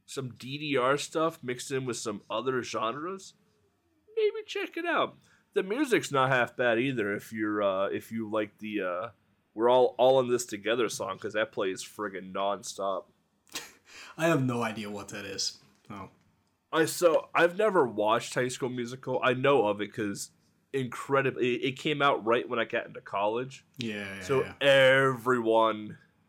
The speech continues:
Speaker 1: was watching High School Musical because that was just what you did. So, like, I, I personally have never watched any of the High School Musicals,
Speaker 2: Mm-hmm,
Speaker 1: but
Speaker 2: mm-hmm.
Speaker 1: I know of it,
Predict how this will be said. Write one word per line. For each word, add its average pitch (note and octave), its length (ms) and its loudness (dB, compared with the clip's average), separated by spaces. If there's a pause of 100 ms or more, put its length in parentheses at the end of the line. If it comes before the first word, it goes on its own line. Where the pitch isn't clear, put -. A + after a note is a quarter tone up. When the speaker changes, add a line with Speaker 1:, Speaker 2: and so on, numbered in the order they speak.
Speaker 1:
was G#2+ 220 -10
watching F#2+ 380 -4
High F2 160 -10
School - 200 -16
Musical F2 540 -18 (100)
because F2+ 380 -12
that G2+ 140 0
was F#2+ 180 -6
just - 240 -16
what F2+ 180 -12
you - 80 -20
did. C#2+ 220 -20 (720)
So, A#2 280 0
like, A2 240 4
I, F3+ 180 4 (160)
I C#3+ 180 4
personally B2 500 -2
have C3 160 -4
never A2+ 260 2
watched G#2 360 -2 (140)
any A2+ 260 -4
of C3 120 0
the A2+ 100 -6
High A2 200 -2
School - 240 -14
Musicals, - 720 -16
Speaker 2:
Mm-hmm, A2 560 -6
Speaker 1:
but C3+ 140 4
Speaker 2:
mm-hmm. C3+ 80 4
Speaker 1:
I C3+ 80 4
know A#2 380 4
of F#2 280 -6
it, G2 160 -4